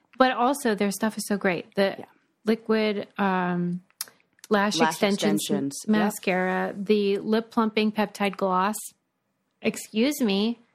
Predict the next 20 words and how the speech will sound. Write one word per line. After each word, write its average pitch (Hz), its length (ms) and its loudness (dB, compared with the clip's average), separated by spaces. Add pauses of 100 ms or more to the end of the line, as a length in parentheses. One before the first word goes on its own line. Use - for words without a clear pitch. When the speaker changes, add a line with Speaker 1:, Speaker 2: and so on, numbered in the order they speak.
(100)
Speaker 2:
Yes. - 120 -10
Speaker 1:
Great. 190 480 -2
Brilliant 220 320 0
eye 190 160 0
brightener. 190 480 -2
Speaker 2:
<laughs> - 20 -10
Speaker 1:
Thrive 269 240 2
Cosmetics 277 560 0
is 240 120 -2
a - 40 4
luxury 233 400 0
beauty 226 340 2
that 208 180 0
gives 277 280 2
back. 180 560 0 (420)
Right 240 200 4
now, 247 140 2
you 240 180 2
can 233 120 2
get 214 220 -2